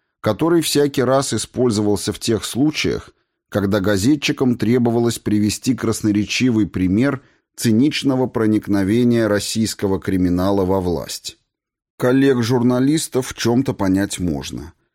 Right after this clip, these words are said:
Скажем так, на фоне своих товарищей и бывших думских коллег Монастырского и Шевченко –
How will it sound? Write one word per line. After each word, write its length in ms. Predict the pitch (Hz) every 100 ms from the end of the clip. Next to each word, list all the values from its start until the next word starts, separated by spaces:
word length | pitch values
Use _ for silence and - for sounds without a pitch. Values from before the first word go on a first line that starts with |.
| _ _
Скажем 480 | - - 143 160 160
так, 320 | 156 101 87 101
на 120 | 107
фоне 340 | - 143 139
своих 400 | - 127 135 123
товарищей 720 | - 120 123 147 127 - 104
и 160 | 95 117
бывших 500 | 110 127 - 107 90
думских 560 | 95 117 113 - 98 -
коллег 520 | 104 107 151 - - _ _ _
Монастырского 880 | 98 110 123 123 - 113 - 104 98
и 60 | 98
Шевченко – 760 | 131 131 - 90 67 - 57